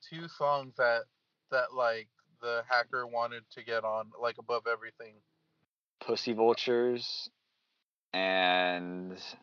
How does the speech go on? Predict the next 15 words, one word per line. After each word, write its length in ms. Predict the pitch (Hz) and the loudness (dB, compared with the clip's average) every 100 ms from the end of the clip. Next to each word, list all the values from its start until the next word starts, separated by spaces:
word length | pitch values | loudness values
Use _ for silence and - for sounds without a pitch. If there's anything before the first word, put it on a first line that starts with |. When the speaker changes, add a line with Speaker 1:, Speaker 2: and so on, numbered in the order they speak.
| _ _ _ _ _ _ _ _ _ _ _ _ _ _ _ _ _ _ _ _ _ _ _ | _ _ _ _ _ _ _ _ _ _ _ _ _ _ _ _ _ _ _ _ _ _ _
Speaker 2:
Death 220 | 120 107 - | 6 6 6
of 40 | |
the 80 | 95 | 4
Robot. 460 | 92 87 82 85 - _ _ _ _ _ | 4 6 2 0 -8 _ _ _ _ _
Speaker 1:
Close. 500 | - 202 220 165 - - - _ _ _ - | 4 8 8 6 0 -20 -20 _ _ _ -4
It 60 | 151 | -2
was 180 | 147 | 0
Pussy 360 | 147 160 170 143 | 0 0 0 -2
Speaker 2:
<laughs> 60 | 131 | 4
Speaker 1:
Vultures 520 | 185 185 202 196 180 - _ - | 4 6 4 2 0 -10 _ -4
and 260 | 151 147 | -4 -4
Demo 340 | 135 160 170 160 | 0 0 2 -4
Team. 380 | - 139 120 110 _ _ _ _ _ - | -6 -12 -12 -18 _ _ _ _ _ 0
Demo 320 | 165 175 202 | 6 6 4
Team 400 | 190 202 - - | 0 4 6 6